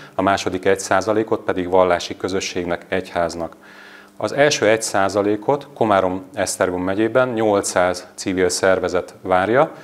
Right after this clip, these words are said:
és az elmúlt évben több mint kétszázhúsz millió forintot kaptak.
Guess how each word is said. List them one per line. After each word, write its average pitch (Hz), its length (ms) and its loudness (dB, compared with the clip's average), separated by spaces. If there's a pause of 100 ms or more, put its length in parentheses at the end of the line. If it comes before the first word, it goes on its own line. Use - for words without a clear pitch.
(340)
és - 260 -6
az 107 140 -2
elmúlt 117 340 0
évben 113 320 2
több 117 120 0
mint 104 180 0
kétszázhúsz 98 840 -2
millió 92 440 0
forintot 87 520 -4
kaptak. - 540 -6